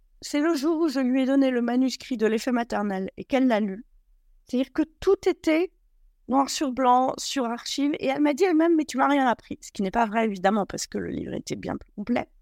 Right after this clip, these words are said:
Eh bien, elle a refermé le livre, elle l'a rangé et elle a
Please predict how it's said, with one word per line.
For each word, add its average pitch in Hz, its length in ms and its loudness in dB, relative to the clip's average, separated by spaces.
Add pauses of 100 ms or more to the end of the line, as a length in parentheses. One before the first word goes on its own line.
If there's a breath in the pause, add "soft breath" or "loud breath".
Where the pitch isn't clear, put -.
(400)
Eh 240 40 -6
bien, 226 200 2
elle 226 140 -2
a 233 80 2
refermé 294 420 2
le 269 100 2
livre, 240 360 -4
elle 214 140 0
l'a 220 120 0
rangé 233 460 -4 (300)
et 226 80 -2
elle 240 180 4
a 320 80 4